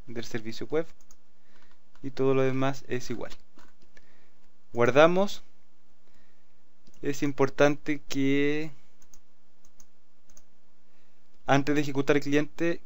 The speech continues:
que el web service esté publicado y corriendo en el servidor de aplicaciones. Pero ya lo habíamos levantado. Ya probamos con el test.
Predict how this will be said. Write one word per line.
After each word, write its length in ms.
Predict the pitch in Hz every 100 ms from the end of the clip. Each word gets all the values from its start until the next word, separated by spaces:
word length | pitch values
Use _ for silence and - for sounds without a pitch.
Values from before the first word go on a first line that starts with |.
| -
que 100 | 135
el 80 | 123
web 120 | 135
service 520 | 156 156 156 180 - - -
esté 500 | 131 - - 143 139 - -
publicado 800 | - 123 127 123 139 156 170 180 -
y 100 | 127
corriendo 720 | 127 120 143 156 160 170 165 -
en 140 | 131
el 100 | 131
servidor 560 | - 123 127 135 135 135 - - - - - -
de 140 | 120 123
aplicaciones. 680 | 123 123 - 92 - - - - - -
Pero 380 | 143 156 151 - -
ya 180 | 131 143
lo 100 | 147
habíamos 380 | 143 147 147
levantado. 520 | 139 135 127 131 90 - - - - - - - - - - - - - -
Ya 380 | 123 127 131 131
probamos 340 | 131 131 139 139
con 120 | 120
el 140 | 107
test. 400 | - 151 160 -